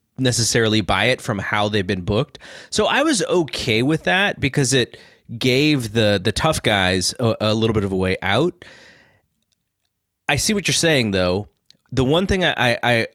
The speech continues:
I really like about this, 'cause I, 'cause some, not everyone has, has liked this match because it's very close to, you know, Matt Hardy getting hurt in that match and,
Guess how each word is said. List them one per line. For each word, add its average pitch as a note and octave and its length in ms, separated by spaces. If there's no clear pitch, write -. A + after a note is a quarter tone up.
I A2+ 60
really B2+ 500
like G#2 420
about G2+ 200
this, G#2 120
'cause A2+ 160
I, - 160
'cause D4 280
some, B3+ 520
not C#4 240
everyone C#3 360
has, G#2 260
has F#2+ 280
liked G2+ 360
this - 240
match F#2+ 400
because D#3 640
it's - 260
very A2+ 380
close - 480
to, F#2 500
you G2 100
know, F#2 80
Matt F#2+ 280
Hardy F#2+ 640
getting G#2+ 240
hurt F#2 420
in G2+ 140
that F2+ 220
match F2+ 420
and, F2+ 220